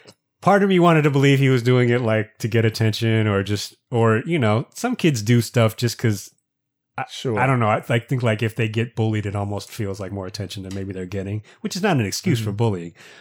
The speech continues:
Speaker 1: But I don't know what the deal was, and I never really asked him about it. But, um, this is that on a whole different level, man. He's, he's getting acquainted with sex dolls in Eastern European countries.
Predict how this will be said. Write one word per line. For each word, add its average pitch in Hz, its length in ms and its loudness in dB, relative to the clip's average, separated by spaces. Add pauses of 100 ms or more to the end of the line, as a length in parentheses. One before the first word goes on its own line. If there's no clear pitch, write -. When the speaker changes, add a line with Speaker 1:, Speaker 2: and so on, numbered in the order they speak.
(200)
Speaker 1:
But 107 240 0 (260)
I 185 100 4
don't 214 140 4
know 190 120 6
what 127 140 2
the 127 80 0
deal 101 240 -2
was, 92 180 -6
and 117 80 -2
I 123 40 -2
never 127 200 -2
really 101 240 -2
asked 90 220 -10
him 95 80 -14
about 85 280 -18
it. 98 100 -18 (240)
But, 107 260 -6
um, 95 420 -8 (1700)
this 202 160 -2
is 131 120 -2
that 117 300 2
on 104 100 -2
a 87 60 -6
whole 107 400 -2
different 101 340 -6
level, 87 260 -12
man. 85 300 -20 (280)
He's, 143 220 -6 (520)
he's 135 180 -2
getting 120 240 4
acquainted 156 760 -2 (1300)
with 101 420 -14 (120)
sex - 360 -6
dolls 110 400 -2
in 90 300 -12 (680)
Eastern 110 360 -2
European 101 460 -2
countries. 104 560 -8